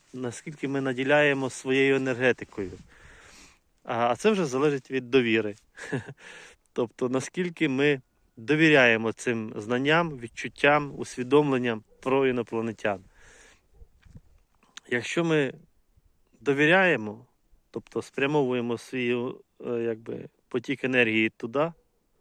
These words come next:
дозволяємо цим образом, так би мовити, ввійти в наш, е,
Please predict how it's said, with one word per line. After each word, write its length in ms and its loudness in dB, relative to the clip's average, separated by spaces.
дозволяємо 880 2
цим 280 -4
образом, 640 0
так 180 -10
би 180 -12
мовити, 480 -6
ввійти 560 -2
в 60 -14
наш, 460 -6
е, 40 -12